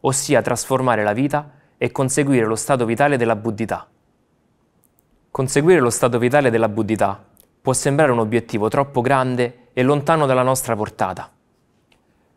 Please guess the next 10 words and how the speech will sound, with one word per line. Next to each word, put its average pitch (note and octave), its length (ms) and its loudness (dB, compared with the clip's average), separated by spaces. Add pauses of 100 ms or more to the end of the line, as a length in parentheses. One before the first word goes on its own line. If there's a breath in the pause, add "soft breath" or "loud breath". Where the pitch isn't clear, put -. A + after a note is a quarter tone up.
(160)
Tuttavia, A2+ 720 0
ogni C3+ 220 0
volta D3 360 2
che A2+ 80 -2
studiamo A#2+ 440 -2
le G#2+ 100 0
guide B2 240 0
del G#2+ 140 -2
maestro A2+ 420 -4
Ikeda G2 420 -4